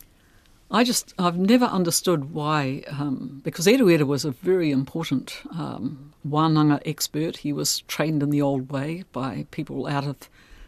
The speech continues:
the last whare wānanga, Kireke, in, in, uh, Te Whānau Apanui. And he was a, a very well-known orator and tribal expert. And so to teach me as a young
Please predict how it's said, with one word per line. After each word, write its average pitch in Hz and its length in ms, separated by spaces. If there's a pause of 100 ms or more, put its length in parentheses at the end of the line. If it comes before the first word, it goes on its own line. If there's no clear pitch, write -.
(120)
the 160 100
last 151 300
whare 143 160
wānanga, 127 640
Kireke, 131 460 (220)
in, 147 240 (100)
in, 143 340
uh, 131 260
Te 151 80
Whānau 135 360
Apanui. 135 420 (920)
And 165 400
he 170 140
was 139 160
a, - 120 (380)
a 135 60
very 175 300
well-known 143 520
orator 170 500 (220)
and 139 220
tribal 139 320
expert. 135 440
And 156 160
so 156 440 (440)
to - 80
teach 233 300
me 175 220
as 143 140
a 151 60
young 151 380